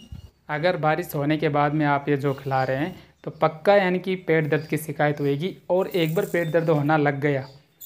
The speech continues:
तो दोस्तों, हर दूसरे दिन और तीसरे दिन, रोज़ यानी कि हर दूसरे तीसरे दिन यानी कि पेट दर्द की शिकायत बन जाएगी। तो आप अपना घोड़ा घोड़ी को यानी कि बारिश होने के बाद में जौ बिल्कुल भी ना खिलाएं।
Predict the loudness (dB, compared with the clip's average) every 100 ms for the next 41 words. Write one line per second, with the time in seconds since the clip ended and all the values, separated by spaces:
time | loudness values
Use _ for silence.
0 | -20 -12 -6 -2 -2 0 -2 2 2 2
1 | 0 0 0 0 0 0 -2 -2 -4 -4
2 | -2 -2 0 -2 -6 -16 -20 _ _ -20
3 | _ _ _ _ _ _ -10 0 4 4
4 | 2 -4 -4 -4 -2 -2 -4 -6 -6 -4
5 | -4 -4 -2 -2 -2 -2 -4 -4 -6 -6
6 | -8 -6 -4 -4 -4 -4 -4 -6 -8 -14
7 | _ _ _ _ _ -20 -2 0 4 2
8 | 2 0 0 2 2 4 2 2 2 2
9 | 2 -2 -4 -6 -8 -2 -2 -2 -4 -4
10 | -2 0 0 2 2 2 2 2 2 2
11 | -4 -4 -4 -2 -2 -2 -4 -8 -14 -18